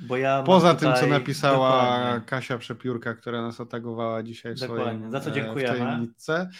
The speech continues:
Speaker 2: Dziękujemy.
Speaker 1: jest ekspertką od amerykańskiej piłki, natomiast, e, ja tutaj jak zobaczyłem, skąd przychodzi
Speaker 2: Z L A Galaxy?
Speaker 1: Tak. To mówię, „Kurczę, już wiem, kto nad tym transferem pracował”.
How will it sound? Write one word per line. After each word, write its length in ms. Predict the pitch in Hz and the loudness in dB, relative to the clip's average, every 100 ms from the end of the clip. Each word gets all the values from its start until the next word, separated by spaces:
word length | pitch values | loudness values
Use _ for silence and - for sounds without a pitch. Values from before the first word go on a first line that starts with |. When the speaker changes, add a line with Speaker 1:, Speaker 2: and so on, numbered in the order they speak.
| - 208 | -20 -10
Speaker 2:
Dziękujemy. 480 | 165 151 143 165 | -8 0 2 4
Speaker 1:
jest 120 | 175 170 | 2 0
ekspertką 580 | - - 139 135 139 131 | -4 -6 -6 -6 -8 -8
od 100 | 127 | -6
amerykańskiej 720 | 127 127 127 135 123 127 107 | -6 -6 -4 -6 -8 -12 -12
piłki, 400 | 135 135 - 208 | -12 -12 -8 -6
natomiast, 760 | 180 175 170 170 160 - - | -6 -8 -6 -6 -6 -10 -14
e, 360 | 147 151 151 151 _ _ - | -6 -4 -4 -8 _ _ -4
ja 160 | 151 | -2
tutaj 240 | 160 175 165 | -2 0 0
jak 140 | 151 | 0
zobaczyłem, 480 | 156 156 156 175 151 | -2 -2 -2 -4 -4
skąd 320 | - 170 156 | -6 -8 -6
przychodzi 680 | - 151 151 127 120 147 151 _ _ _ _ _ _ _ _ _ 120 | -8 -6 -4 -4 -8 -10 -14 _ _ _ _ _ _ _ _ _ -20
Speaker 2:
Z 260 | - - - | -16 -14 -12
L 200 | - 123 | -8 -6
A 80 | 123 | -4
Galaxy? 580 | 123 120 117 - 214 233 | -2 -2 -4 -4 -4 -4
Speaker 1:
Tak. 360 | 127 113 - _ _ _ _ _ _ _ - | -6 -8 -10 _ _ _ _ _ _ _ -12
To 100 | 123 | -10
mówię, 280 | 123 131 | -8 -8
„Kurczę, 440 | 135 170 147 120 117 | -8 -10 -10 -10 -14
już 120 | 113 | -10
wiem, 180 | 127 127 | -10 -10
kto 140 | - | -12
nad 180 | 123 - | -12 -12
tym 120 | 127 | -14
transferem 600 | 120 123 - 123 117 123 135 _ _ _ - | -10 -12 -8 -6 -6 -8 -14 _ _ _ -6
pracował”. 600 | 151 233 190 107 123 | 0 4 2 2 -8